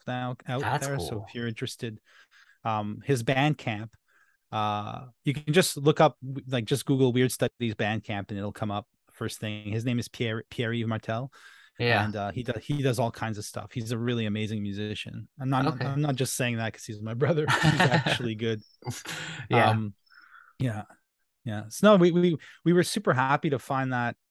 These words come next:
Speaker 1: you know, you know, you find a little, you can't do these things on your own, even with just, like,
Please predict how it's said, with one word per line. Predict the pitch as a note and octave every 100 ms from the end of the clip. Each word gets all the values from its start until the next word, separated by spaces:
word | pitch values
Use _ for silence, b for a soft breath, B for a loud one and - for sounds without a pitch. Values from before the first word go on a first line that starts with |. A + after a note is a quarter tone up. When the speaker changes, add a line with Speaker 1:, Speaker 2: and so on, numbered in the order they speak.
| -
Speaker 1:
you | D3+
know, | A#2+ A2+ - - _ _ _ _ _ _ _ _
you | E3 D3
know, |
you | D#3 D#3
find | - F3 F3 F3 E3
a |
little, | D3 D3+ C#3 A#2+ -
you | C#3+
can't | F#3+ D#3+
do | D#3+
these | D3 C#3 -
things | C#3 A#2+
on | B2
your | A#2+ C#3+
own, | C#3 B2 B2+
even | C3+ C3 B2 _
with | C3+ A2+ -
just, | B2 - _
like, | D3 A#2+